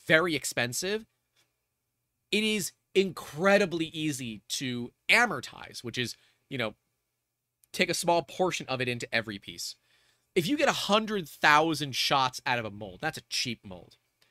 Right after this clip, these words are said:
Let's go with a million shots out of a steel mold. That steel mold will cost you,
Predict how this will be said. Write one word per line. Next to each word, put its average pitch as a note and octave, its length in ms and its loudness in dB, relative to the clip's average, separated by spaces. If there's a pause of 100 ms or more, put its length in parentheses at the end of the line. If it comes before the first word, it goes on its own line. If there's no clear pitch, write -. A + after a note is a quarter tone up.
(140)
Let's - 120 -10
go A#3+ 80 2
with F#3 80 0
a F#3 40 0
million E3 360 0
shots C3 260 0
out B2+ 60 -4
of G#2 80 -8
a G2 40 -8
steel B2 420 -6
mold. F2 300 -16 (380)
That E3 140 -2
steel A3+ 360 2
mold F#3+ 300 0
will D#3+ 140 -6
cost D#3 420 0
you, D3+ 340 0